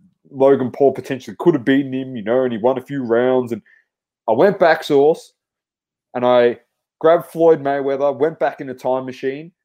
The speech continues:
and I went to another fight that was set up in the same sort of promotion, not in terms of, uh, under the lights of what the, the previous production was in the McGregor versus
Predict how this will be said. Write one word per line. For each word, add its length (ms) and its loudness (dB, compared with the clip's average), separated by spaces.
and 100 -6
I 60 2
went 300 0
to 360 -4
another 380 0
fight 400 -2
that 120 -6
was 120 -14
set 200 2
up 200 2
in 100 -10
the 100 -10
same 720 -2
sort 240 0
of 80 -6
promotion, 720 -4
not 220 2
in 120 -12
terms 320 -4
of, 160 0
uh, 300 2
under 180 -2
the 100 -2
lights 400 2
of 120 -8
what 260 -2
the, 80 -12
the 80 -16
previous 440 -2
production 480 -6
was 320 -10
in 160 -14
the 140 -6
McGregor 680 2
versus 520 0